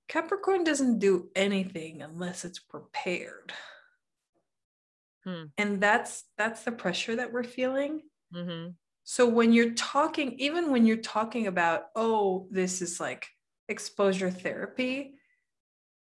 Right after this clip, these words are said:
Speaker 1: we talked about this <laughs> podcast for weeks before we finally came on here. Like, we still didn't do it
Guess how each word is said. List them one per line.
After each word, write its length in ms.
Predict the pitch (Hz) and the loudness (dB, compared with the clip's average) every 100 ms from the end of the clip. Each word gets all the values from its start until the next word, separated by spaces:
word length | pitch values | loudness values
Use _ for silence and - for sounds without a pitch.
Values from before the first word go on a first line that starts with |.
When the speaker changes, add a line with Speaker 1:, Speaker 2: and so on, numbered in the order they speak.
| _ _ _ | _ _ _
Speaker 1:
we 280 | 185 269 453 | 2 4 4
talked 400 | - 247 247 - | 4 4 2 -2
about 320 | 233 202 185 | 2 4 4
this 180 | 185 180 | 0 -4
<laughs> 120 | - | -2
podcast 720 | 180 220 - 240 - 269 - | 0 6 8 8 8 6 4
for 340 | - 226 277 233 | 8 8 10 10
weeks 880 | 240 269 440 403 320 302 - - 302 | 8 8 8 10 10 8 4 0 0
before 600 | 285 - 285 - 240 285 - | 4 4 6 6 10 10 8
we 200 | 254 285 | 4 2
finally 480 | 233 254 254 254 262 247 | 6 6 6 2 0 4
came 220 | 262 226 | 4 6
on 180 | 214 226 | 2 2
here. 180 | 214 214 | 0 -2
Like, 380 | 202 196 190 _ - - - - - - - - _ | 0 -2 -4 _ -10 -10 -8 -10 -12 -12 -14 -16 _
we 220 | 240 311 | 2 2
still 800 | 339 - _ _ 262 302 302 262 | 2 -6 _ _ 4 6 4 2
didn't 640 | 190 214 214 196 185 185 - _ _ - | 0 4 6 4 0 -4 -14 _ _ -10
do 200 | 175 202 | -2 0
it 300 | 185 180 180 | 0 -4 -10